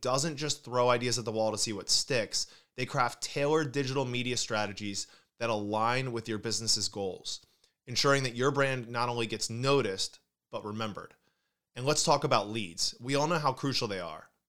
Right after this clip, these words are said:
Lucid Branding optimizes lead nurture systems, ensuring that from the first point of contact,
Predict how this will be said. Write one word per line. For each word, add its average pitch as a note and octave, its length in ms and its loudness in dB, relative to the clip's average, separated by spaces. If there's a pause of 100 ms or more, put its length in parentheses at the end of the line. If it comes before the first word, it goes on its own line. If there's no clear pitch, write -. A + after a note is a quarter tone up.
(220)
Lucid C#3 380 2
Branding C3+ 320 2
optimizes A#2+ 720 0
lead A#2 160 -4
nurture A2+ 280 -6
systems, F#2+ 540 -4
ensuring C3 440 -4
that A#2 220 -2
from B2 140 -8
the A2+ 100 -8
first D3 480 -2
point C#3 220 -6
of B2 140 -6
contact, B2+ 640 -2